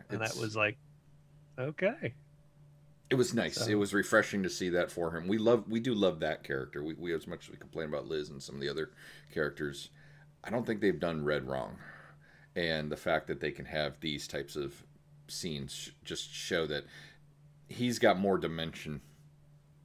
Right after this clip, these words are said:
Speaker 2: and levels than any other character in this
Speaker 1: More
Speaker 2: show.
Speaker 1: dimension and, and the most consistency,
Speaker 2: Mm-hmm.
Speaker 1: um, of, you know, we, we do this,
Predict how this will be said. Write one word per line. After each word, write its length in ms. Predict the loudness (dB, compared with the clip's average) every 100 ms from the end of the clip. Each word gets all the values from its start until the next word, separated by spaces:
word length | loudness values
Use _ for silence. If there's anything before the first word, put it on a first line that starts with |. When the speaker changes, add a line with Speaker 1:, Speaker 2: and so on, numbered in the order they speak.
| -20 -20 -20 -4
Speaker 2:
and 160 | -4 0
levels 360 | 0 0 -2 -4
than 120 | -6
any 200 | -4 -4
other 160 | -4
character 400 | -6 -6 -6 -8
in 120 | -8 -4
this 100 | 4
Speaker 1:
More 140 | 8 10
Speaker 2:
show. 40 |
Speaker 1:
dimension 520 | 10 8 8 8 8
and, 220 | 8 8 6
and 160 | 6 6
the 40 | 8
most 360 | 10 8 6
consistency, 1080 | 0 2 2 2 2 0 0 0 -2 -4 -8 -10
Speaker 2:
Mm-hmm. 200 | -8 0
Speaker 1:
um, 580 | 2 4 4 2 0 -2 4
of, 600 | 4 4 0 -8 -20 -10 -2
you 100 | 2
know, 180 | 4
we, 220 | 4 2 2
we 120 | -2
do 140 | 0
this, 140 | 0